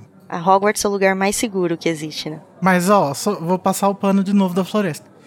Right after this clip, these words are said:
Speaker 2: Ele fala que os alunos são proibidos de ir sozinho pela floresta.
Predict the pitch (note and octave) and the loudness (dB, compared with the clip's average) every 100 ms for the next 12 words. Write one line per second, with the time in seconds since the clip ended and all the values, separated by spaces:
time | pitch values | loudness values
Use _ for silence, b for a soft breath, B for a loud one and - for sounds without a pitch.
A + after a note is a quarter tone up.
0 | b b F3+ G3 F#3+ - D#3+ D#3 E3 F3 | b b 2 2 2 0 2 4 4 2
1 | F#3 - F#3+ F#3 D#3+ F3 E3+ E3 F3 F#3+ | 0 -2 0 2 4 4 4 4 4 4
2 | G3+ F#3+ F3+ G3+ G#3 A#3 F#3+ G3 E3+ F3+ | 4 2 2 4 4 4 4 0 2 0
3 | F3 G#3+ A3+ A3+ E3+ F#3+ A3+ A3+ A3+ A#3 | 0 2 2 2 2 4 4 2 0 0
4 | B3 A#3+ C#3+ B2 - - | 2 2 0 -2 -8 -14